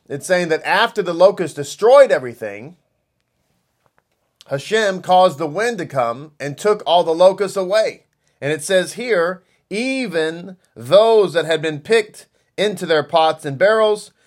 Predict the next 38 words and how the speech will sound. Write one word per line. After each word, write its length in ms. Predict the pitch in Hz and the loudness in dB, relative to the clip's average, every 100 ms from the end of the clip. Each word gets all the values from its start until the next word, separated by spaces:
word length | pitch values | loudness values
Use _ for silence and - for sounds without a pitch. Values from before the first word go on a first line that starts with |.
| _ | _
they 160 | 143 151 | -4 -2
took 300 | 214 208 180 | 2 0 0
wing 360 | 196 202 196 | -4 -4 -6
and 140 | 165 151 | -8 -6
flew 240 | 190 190 | -2 4
off." 220 | 180 143 | 4 2
So 120 | 160 | -2
even 220 | 196 240 220 | -4 -2 -2
the 60 | |
ones 280 | 202 233 190 | 0 -2 -2
that 100 | 165 | 0
they 120 | 185 | 2
had 100 | 170 | 2
collected 400 | 180 214 202 175 | 2 0 0 -4
for 120 | 160 | -6
the, 240 | 143 143 135 _ _ - | -6 -6 -8 _ _ -6
for 120 | 160 | -4
the 80 | 151 | 2
locust 400 | 247 294 175 117 | 4 4 0 -4
boil, 400 | 131 113 127 _ _ _ _ _ _ _ _ _ _ _ _ _ _ | -2 -2 -4 _ _ _ _ _ _ _ _ _ _ _ _ _ _
to 120 | 131 | -6
have 260 | 160 185 151 | 0 0 0
the 80 | 151 | -4
big, 320 | 160 160 151 | -4 -2 2
uh, 140 | 143 | 2
shindig 540 | 139 247 262 180 143 131 | 2 -2 0 0 0 0
down 200 | 131 127 | -2 -4
there 380 | 123 131 131 _ _ _ | -6 -6 -8 _ _ _
and 240 | 131 135 135 | -10 -8 -8
the, 200 | 139 135 | -4 -2
uh, 80 | |
French 360 | 123 202 220 185 | -2 -2 -2 -2
Quarter 280 | 196 190 165 | -4 -2 0
of, 220 | 143 117 - | -2 -6 -2
of 220 | 139 139 | 0 0
Egypt, 500 | 220 233 156 135 - _ _ _ _ | -6 -8 -8 -8 -16 _ _ _ _
even 560 | 208 277 277 240 247 233 | -6 -4 -4 -2 -2 -2
those 760 | 240 254 220 196 185 - - | -2 0 0 -2 -8 -14 -20